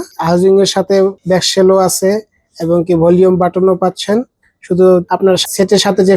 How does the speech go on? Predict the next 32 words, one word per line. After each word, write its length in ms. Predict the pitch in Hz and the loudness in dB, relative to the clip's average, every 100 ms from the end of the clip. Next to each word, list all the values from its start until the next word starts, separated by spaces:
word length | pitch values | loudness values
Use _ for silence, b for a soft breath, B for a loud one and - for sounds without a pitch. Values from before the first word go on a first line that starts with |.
| - | 2
ফিঙ্গার 300 | 202 190 185 180 | 2 2 2 2
আছে 140 | 254 254 | 0 0
ওটা 160 | 180 165 | 0 0
লাগাই 200 | 165 165 175 | 0 0 0
নিলেই 180 | 196 143 | 0 -2
হয়ে 120 | 143 | -4
যাবে। 160 | 139 135 220 | -4 -2 0
Samsung 340 | 240 240 277 269 | 0 2 2 4
এ 20 | 233 233 | 4 2
জিরো 180 | 262 262 - | 2 2 2
সিক্স 200 | 269 - 277 | -2 0 2
এর 80 | 262 233 | 2 4
যে 100 | 240 233 240 208 - 208 180 | 4 6 4 0 -4 -4 2
হাউজিং 300 | 214 226 262 | 2 4 4
এর 60 | 269 | 4
যে 60 | 262 226 | 2 2
বিশেষত্ব, 460 | 220 233 247 - 220 247 233 | 0 0 -2 -2 -2 -2 -2
এটা 160 | 196 220 202 | 0 0 0
বিশেষত্বটা 640 | 208 233 214 220 233 - 226 | 0 -2 -4 -4 -6 0 0
হচ্ছে 220 | 202 - 220 202 | 0 -2 -4 0
গিয়ে 180 | 214 226 233 _ 170 | 2 2 -2 _ -2
ব্যাকশেল 300 | 190 - 208 202 | -2 0 -4 0
তো 60 | 208 196 | 0 0
আছেই, 280 | - 208 214 - | 0 0 0 0
সাথে 220 | 190 196 196 | -2 0 2
আমাদের 240 | 190 190 196 - 196 185 185 | 2 2 -2 -6 -2 0 0
এটা 160 | 202 185 | 0 0
ভালো 140 | 175 185 196 | 0 0 0
করে 120 | 208 196 | 0 0
দেখান 200 | 165 165 190 | 0 -2 0
যে 100 | 160 160 - b b - - | 0 0 -4 b b -8 -6
সাথে 200 | 208 | 0